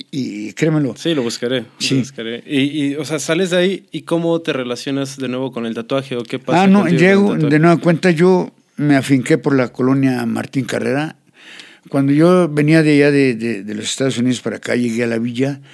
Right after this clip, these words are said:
Speaker 1: porque unos camaradas me dijeron que, si cono-, que fuésemos a Tepito, y veníamos de Tijuana para acá. Increíble, nosotros abordamos el tren carguero, que ahora le
Speaker 2: Ujú.
Speaker 1: dicen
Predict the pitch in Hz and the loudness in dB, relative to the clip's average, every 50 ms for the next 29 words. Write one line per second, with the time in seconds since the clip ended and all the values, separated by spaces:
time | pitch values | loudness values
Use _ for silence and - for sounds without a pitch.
0 | - - - - - _ _ - - - 147 151 147 - - 151 135 135 135 139 | -20 -20 -20 -20 -20 _ _ -10 -4 -2 0 0 0 0 0 0 2 2 4 4
1 | 139 135 127 113 - 135 127 127 110 - 120 110 - - - 104 127 120 - _ | 4 2 2 0 0 0 0 0 -2 -4 -6 -6 -6 -6 -8 -10 -10 -10 -12 _
2 | - - - 98 120 123 - 120 113 107 - - 101 92 - - - - 139 127 | -12 -12 -10 -8 -6 -6 -4 -4 -4 -6 -6 -10 -10 -10 -10 -12 -8 -8 -10 -8
3 | - - 107 101 - _ _ _ _ _ _ - - - - _ - 120 123 117 | -8 -10 -12 -12 -16 _ _ _ _ _ _ -20 -20 -20 -18 _ -6 -4 -2 0
4 | 135 143 143 135 120 120 - - 104 92 131 131 131 123 - - 101 98 - - | 2 2 2 0 0 -4 -4 -8 -6 -2 -2 0 0 -2 -2 -4 -8 -8 -10 -10
5 | - 131 127 120 - _ _ _ _ _ _ _ _ _ _ - - _ _ _ | -12 -12 -12 -12 -16 _ _ _ _ _ _ _ _ _ _ -20 -20 _ _ _
6 | _ _ 131 117 - - 123 127 135 135 143 147 139 127 120 120 - 131 131 123 | _ _ -8 -6 -4 -2 0 2 2 2 2 0 0 0 -2 -4 -4 -4 -4 -2
7 | - - 120 110 110 113 123 127 127 123 - - 107 95 - - 123 123 107 - | -2 -2 -2 -2 -4 -4 -2 -2 -2 -4 -4 -8 -8 -10 -8 -8 -6 -6 -4 -6
8 | 113 110 107 107 117 117 139 147 143 - - - - 110 110 113 117 117 117 123 | -6 -6 -4 -4 -2 -2 -2 -4 -6 -10 -14 -10 -8 -6 -4 -4 -4 -4 -4 -4
9 | 120 117 113 - 113 107 101 90 | -4 -4 -4 -6 -6 -8 -10 -12